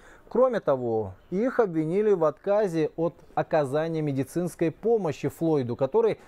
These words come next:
жаловался на проблемы с дыханием в тот момент, когда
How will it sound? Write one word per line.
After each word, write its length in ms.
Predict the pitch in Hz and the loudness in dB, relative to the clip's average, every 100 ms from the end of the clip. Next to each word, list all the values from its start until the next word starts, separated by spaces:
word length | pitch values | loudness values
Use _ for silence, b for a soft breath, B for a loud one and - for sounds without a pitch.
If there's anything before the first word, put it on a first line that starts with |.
| B B | B B
жаловался 720 | 131 170 180 185 180 165 156 | 0 2 2 2 0 0 -4
на 240 | 143 147 | -2 -2
проблемы 640 | 139 139 127 123 151 151 | -2 0 0 0 -2 -2
с 60 | 123 | -4
дыханием 640 | 117 127 151 160 160 135 | -2 -2 0 -2 -2 -6
в 100 | 113 | -6
тот 240 | - 147 - | -4 -4 -2
момент, 340 | 127 139 185 | -4 -2 -4
когда 460 | - 120 123 160 165 | -2 -2 2 0 0